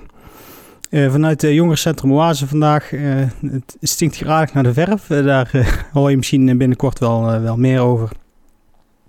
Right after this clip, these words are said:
Eh, en we gaan het nieuws van de afgelopen twee weken, eh, doorspreken. Ja, natuurlijk beginnen we weer met, eh, met het coronanieuws. Eh, de afgelopen twee weken is het coronadashboard dat, eh, on-, op Ons Zonnebreugel staat, eh,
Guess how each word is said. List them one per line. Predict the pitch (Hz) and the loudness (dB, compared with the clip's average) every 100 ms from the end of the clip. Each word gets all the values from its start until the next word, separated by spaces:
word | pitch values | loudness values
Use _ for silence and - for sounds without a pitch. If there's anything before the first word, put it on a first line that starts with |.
| _ - - - - - - - - - | _ -20 -20 -18 -18 -20 -20 -20 -20 -10
Eh, | - 214 220 | -2 0 2
en | 226 | 2
we | |
gaan | 196 | 2
het | 180 | 4
nieuws | 180 170 | 2 2
van | 165 | 0
de | 151 | 0
afgelopen | 160 170 139 - | 0 0 0 0
twee | 151 | -2
weken, | 139 220 269 254 | 0 0 0 2
eh, | 233 | 2
doorspreken. | 226 220 - 131 104 - - - - - - - - - - - - - - - - - - - - - - | 2 0 -2 -4 -2 -4 -4 -4 -2 -2 -2 -4 -8 -12 -12 -14 -18 -20 -20 -20 -20 -20 -20 -20 -20 -20 -2
Ja, | 139 | 0
natuurlijk | 135 165 147 131 | 2 2 2 2
beginnen | 127 151 151 143 | 2 2 2 2
we | |
weer | 143 139 | 4 4
met, | 131 127 139 | 2 2 0
eh, | 127 | 2
met | 127 131 - | 2 0 -4
het | |
coronanieuws. | - 143 165 170 165 170 165 - | -4 0 2 2 2 2 0 0
Eh, | 139 135 | 0 0
de | 127 | 0
afgelopen | 143 151 143 - | -2 0 0 0
twee | 151 143 | 0 2
weken | 143 135 - | 2 2 2
is | 131 - | 0 -2
het | - | -6
coronadashboard | - 151 139 127 143 139 - 131 120 - - | -2 0 2 2 0 0 0 0 0 -2 -4
dat, | 127 123 - | -2 -2 -2
eh, | 127 120 135 131 | -4 -2 -4 -6
on-, | 135 - _ | -6 -8 _
op | 127 - | -4 -2
Ons | 131 - | 0 0
Zonnebreugel | 131 123 127 120 | 0 2 2 2
staat, | 117 - 113 - | 0 -2 -2 -2
eh, | 117 | -2